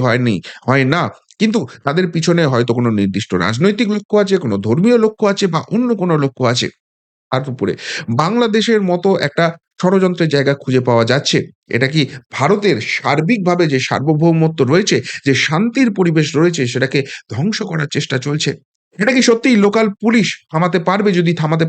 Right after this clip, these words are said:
পারতো, যে ইন্টেলিজেন্স রিপোর্ট ছিল যার ভিত্তিতে এই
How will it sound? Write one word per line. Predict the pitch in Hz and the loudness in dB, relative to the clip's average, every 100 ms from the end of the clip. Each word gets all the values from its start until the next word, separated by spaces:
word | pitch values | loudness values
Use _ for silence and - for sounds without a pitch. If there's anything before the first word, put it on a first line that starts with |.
| 165 | 0
পারতো, | 190 214 160 - - 131 | 0 2 2 -2 -10 0
যে | 208 185 190 | 2 4 0
ইন্টেলিজেন্স | 175 180 185 165 143 | 0 0 0 0 2
রিপোর্ট | 165 175 - | 2 2 2
ছিল | 202 | 2
যার | 180 156 135 | 4 2 2
ভিত্তিতে | 165 - 196 185 - - - | 0 0 2 2 0 -8 0
এই | 175 | 2